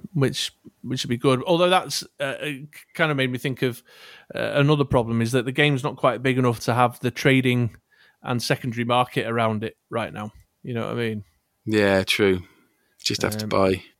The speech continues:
Speaker 2: like, sixteen countertop displays, easy.
Speaker 1: <laughs> Yeah, just like that.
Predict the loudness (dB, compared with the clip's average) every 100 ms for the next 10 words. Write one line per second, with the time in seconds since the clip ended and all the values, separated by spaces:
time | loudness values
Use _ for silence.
0 | -6 -2 -2 -6 _ _ _ _ -4 -2
1 | -2 -2 -2 -2 -2 -2 -4 -6 -8 -6
2 | -2 -2 -2 -4 -6 -8 -14 -20 -20 _
3 | _ _ -4 -2 -4 0 0 -2 -6 -6
4 | -6 -6 -10 -18 -12 -10 -8 -8 -6 -2
5 | 0 2 0